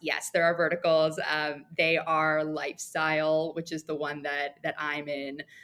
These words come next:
beauty, fitness, food, and health. And lifestyle is often the one that people are like, "What's that?" <laughs>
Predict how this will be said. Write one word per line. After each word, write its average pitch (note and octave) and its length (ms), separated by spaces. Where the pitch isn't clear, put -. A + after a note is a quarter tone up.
beauty, F3+ 720
fitness, D#3 720
food, D3+ 500
and D#3+ 160
health. - 500
And E3 640
lifestyle E3 1160
is E3+ 320
often E3+ 320
the D#3 80
one D3+ 260
that D3 360
people D3+ 360
are D3 380
like, C#3+ 420
"What's - 420
that?" F3+ 520
<laughs> F#4 400